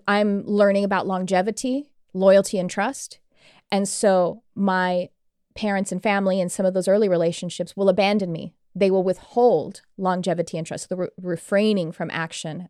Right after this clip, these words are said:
of, of, you know, staying present in a relationship with me.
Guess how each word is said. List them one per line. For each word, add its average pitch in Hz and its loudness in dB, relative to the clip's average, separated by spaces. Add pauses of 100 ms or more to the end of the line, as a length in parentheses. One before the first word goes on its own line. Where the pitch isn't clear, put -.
of, 175 -4 (120)
of, 160 -4 (260)
you 180 -6
know, 160 -6 (300)
staying 190 0
present 170 -2
in 180 -6
a 170 -4
relationship 170 -4
with 175 -10
me. 165 -12